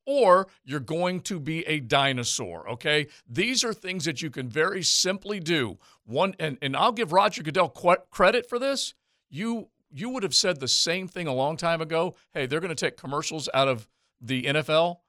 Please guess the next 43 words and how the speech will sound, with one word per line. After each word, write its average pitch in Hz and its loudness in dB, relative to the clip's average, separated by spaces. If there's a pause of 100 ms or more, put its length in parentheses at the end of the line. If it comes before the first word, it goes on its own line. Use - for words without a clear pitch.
(140)
You 127 -4
would 143 -2
have 123 -2
said, 120 2
"Not 127 4
happening." 98 2 (160)
Guess 143 -2
what? 139 -4 (680)
Goodell 147 6
did 147 0
it. - -6 (220)
And 117 -6
so - 0
that's 175 2
what 214 -6
you 202 -2
have 196 2
to 180 -6
do. 151 -2 (220)
Shorten - -4
the 185 2
half. 131 4 (400)
Get 165 2
rid 175 2
of 156 2
these 120 -2
freakishly 151 -6
long 147 2
reviews 120 0
over 131 0
whether 147 0
or 143 0
not 143 0
the - -12
previous 135 -6
play 139 0
was 117 -4
actually 131 0
the 117 -4
previous 123 -8
play 135 0
or 113 -4
not. 85 -4